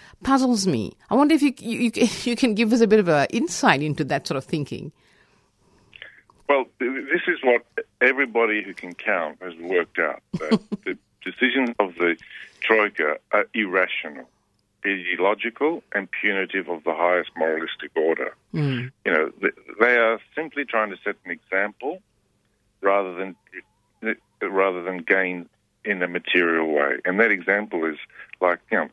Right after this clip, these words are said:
Speaker 2: rather cut off my nose than spite my,
Speaker 1: Mm.
Speaker 2: spite my face.
Speaker 1: Yep.
Speaker 2: You know? So th-, there is no doubt that that is what is driving this process, because if it's a purely financial calculation, every accountant would tell you, every, every lawyer would,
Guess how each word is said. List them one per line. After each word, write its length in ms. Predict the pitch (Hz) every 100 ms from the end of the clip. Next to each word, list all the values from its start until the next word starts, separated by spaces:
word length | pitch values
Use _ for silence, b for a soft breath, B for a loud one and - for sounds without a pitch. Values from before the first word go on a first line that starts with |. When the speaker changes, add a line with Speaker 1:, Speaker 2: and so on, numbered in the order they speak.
| -
Speaker 2:
rather 220 | 101 110
cut 180 | 107 95
off 100 | 90 -
my 120 | 82
nose 240 | 87 87 -
than 100 | 78
spite 360 | - 78 80
my, 80 | 78 - _ -
Speaker 1:
Mm. 140 | 143
Speaker 2:
spite 260 | 117 76 -
my 80 | 76
face. 380 | - 87 73 - -
Speaker 1:
Yep. 0 |
Speaker 2:
You 100 | 78
know? 120 | - - B B B B -
So 80 | 110 98
th-, 140 | 113 -
there 220 | 107 123
is 100 | 131 - _ _ -
no 260 | 120 131 131
doubt 440 | 110 113 101 82
that 120 | _ - 98 95
that 80 | 95
is 60 | 85 _ _ _ _ -
what 180 | 90 90
is 140 | 85 -
driving 500 | - 95 92 87 87
this 160 | 82 - -
process, 360 | 92 87 - -
because 220 | 78 90
if 100 | 101 -
it's 100 | 104
a 80 | 107 -
purely 280 | 123 127 131
financial 640 | - 107 95 98 101 98 90 -
calculation, 880 | 92 85 80 76 78 73 95 110 - -
every 180 | 104 113
accountant 500 | 107 - 92 90 90
would 140 | 85 - -
tell 240 | 87 76
you, 220 | 73 90 - b b b b b b _ -
every, 280 | 110 113 - - 113
every 280 | 117 113 120
lawyer 460 | 113 104 110 104 98
would, 200 | 90